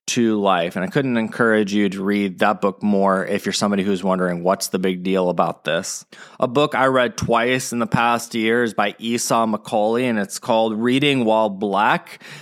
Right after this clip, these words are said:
Uh, it had occurred to me while reading Esau's book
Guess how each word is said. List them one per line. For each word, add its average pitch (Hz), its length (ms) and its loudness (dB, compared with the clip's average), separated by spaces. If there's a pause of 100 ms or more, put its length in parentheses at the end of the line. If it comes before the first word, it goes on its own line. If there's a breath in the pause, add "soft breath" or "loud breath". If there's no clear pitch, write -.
(200 loud breath)
Uh, 98 300 0 (200)
it 135 200 0
had 139 320 0
occurred 147 400 0
to 156 80 -2
me 135 140 2
while 120 460 2
reading 123 540 2
Esau's 117 720 0
book 113 720 0